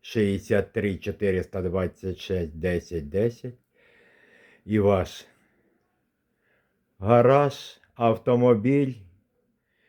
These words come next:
яхта, лодка і тому подібне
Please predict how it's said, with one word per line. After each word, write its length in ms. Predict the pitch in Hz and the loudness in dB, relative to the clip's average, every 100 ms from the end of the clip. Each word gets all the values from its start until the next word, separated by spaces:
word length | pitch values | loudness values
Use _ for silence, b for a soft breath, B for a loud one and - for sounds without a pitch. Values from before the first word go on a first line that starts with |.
| _ - | _ -10
яхта, 600 | 92 123 127 - - 117 | 2 4 4 0 -2 0
лодка 880 | 113 123 135 135 - 120 113 95 - _ _ _ _ _ _ _ _ _ _ _ - | 2 2 2 0 -4 -4 -4 -8 -18 _ _ _ _ _ _ _ _ _ _ _ -10
і 100 | 120 | -4
тому 320 | 113 107 95 | 0 2 2
подібне 760 | 101 92 113 127 117 117 110 | 0 0 2 2 2 0 0